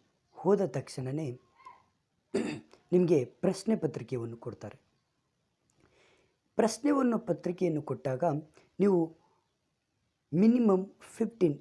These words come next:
ಹದಿನೈದು ನಿಮಿಷಗಳ ಕಾಲ ನೀವು ಪ್ರಶ್ನೆ ಪತ್ರಿಕೆಯನ್ನು ಓದ್ಕೊಳ್ಬೇಕಾಗುತ್ತೆ. ಓದ್ಕೊಂಡ ನಂತರ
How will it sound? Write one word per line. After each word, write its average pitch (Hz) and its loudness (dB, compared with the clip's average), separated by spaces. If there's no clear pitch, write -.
ಹದಿನೈದು 190 0
ನಿಮಿಷಗಳ 160 -2
ಕಾಲ 131 -6
ನೀವು 135 -2
ಪ್ರಶ್ನೆ - -6
ಪತ್ರಿಕೆಯನ್ನು 117 -8
ಓದ್ಕೊಳ್ಬೇಕಾಗುತ್ತೆ. 113 -6
ಓದ್ಕೊಂಡ 165 4
ನಂತರ 127 -2